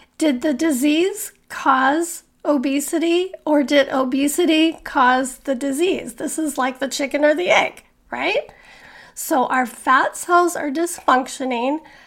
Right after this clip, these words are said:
causing the disease. So those things relate to diseases such as insulin resistance, polycystic ovarian disease,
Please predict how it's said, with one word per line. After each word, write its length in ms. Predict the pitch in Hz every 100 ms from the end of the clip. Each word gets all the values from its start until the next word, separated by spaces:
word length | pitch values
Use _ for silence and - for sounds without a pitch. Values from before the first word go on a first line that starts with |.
| - -
causing 880 | - - 277 302 311 339 302 294
the 140 | 262 254
disease. 800 | 269 247 254 226 - - - - _ - - -
So 320 | - 311 285
those 380 | 262 320 415 427
things 640 | - 330 302 302 302 - _ _ _ _
relate 760 | 320 285 311 285 269 277 - -
to 600 | - 320 254 233 262 269 -
diseases 680 | 294 254 277 285 269 320 311
such 320 | - 240 240
as 240 | 254 247 - -
insulin 640 | 320 320 - 294 254 233
resistance, 1000 | 220 220 220 196 - 240 - - - - _ _ - - -
polycystic 1080 | - 277 285 311 302 - 311 - 294 285
ovarian 760 | - 262 254 269 285 285 254 233
disease, 720 | 226 214 208 160 - 240 -